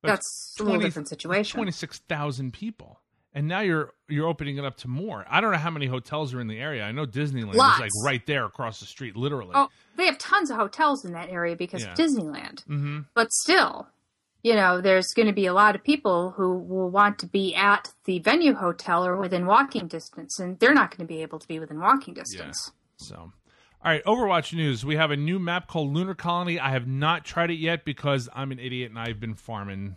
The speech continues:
Speaker 1: for this stupid recipe. So I wanna try it this <laughs> weekend. I'll report back on that. But, um, it's got anti-grav, and I can't wait to try it. Cannot wait to try this. So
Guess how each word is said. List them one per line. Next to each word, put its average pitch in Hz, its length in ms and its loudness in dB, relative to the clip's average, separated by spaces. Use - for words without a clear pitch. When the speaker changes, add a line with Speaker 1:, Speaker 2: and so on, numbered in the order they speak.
Speaker 1:
for 98 200 -12
this 95 160 -12
stupid 104 400 -12
recipe. 92 440 -16
So - 300 -14
I 135 140 0
wanna 160 240 -2
try 143 240 0
it 139 100 2
this 127 160 -6
<laughs> - 0 -
weekend. 131 260 -6
I'll 120 100 -2
report 113 420 -6
back 113 240 -10
on 107 160 -12
that. 87 200 -12
But, 120 400 -6
um, 107 680 -6
it's 139 240 -6
got 131 320 -4
anti-grav, 113 560 -6
and 98 60 -12
I 98 80 -12
can't 120 260 -8
wait 107 180 -8
to - 100 -20
try 107 260 -10
it. 101 140 -14
Cannot 123 640 -8
wait 110 200 -6
to - 80 -18
try 98 280 -10
this. 80 180 -16
So 92 280 -12